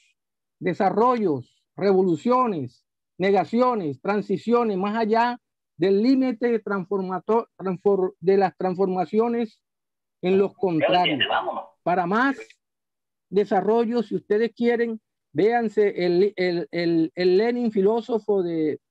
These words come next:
Peter Freya. Al estudiar concienzudamente a Hegel, se dio cuenta que el conocimiento viejo se ve continuamente desplazado por lo nuevo, negado,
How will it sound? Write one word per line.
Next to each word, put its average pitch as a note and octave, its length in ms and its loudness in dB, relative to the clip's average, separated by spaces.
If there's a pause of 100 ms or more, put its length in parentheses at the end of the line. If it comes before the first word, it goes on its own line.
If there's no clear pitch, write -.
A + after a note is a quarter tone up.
(140)
Peter G#3+ 320 -2
Freya. D#3 420 -2 (1500)
Al F3+ 120 0
estudiar G#3 560 0
concienzudamente A#3+ 1300 0 (340)
a E3 140 -4
Hegel, G3 480 -2 (560)
se F3+ 200 0
dio G#3 260 0
cuenta G3 560 -2 (420)
que F#3+ 80 0
el F#3+ 140 0
conocimiento G3 880 2
viejo G#3+ 480 0 (840)
se F#3 200 0
ve G#3 280 2
continuamente G#3+ 880 0
desplazado G3+ 880 0 (340)
por F3 160 0
lo E3+ 160 2
nuevo, E3+ 600 0 (140)
negado, D#3 600 -2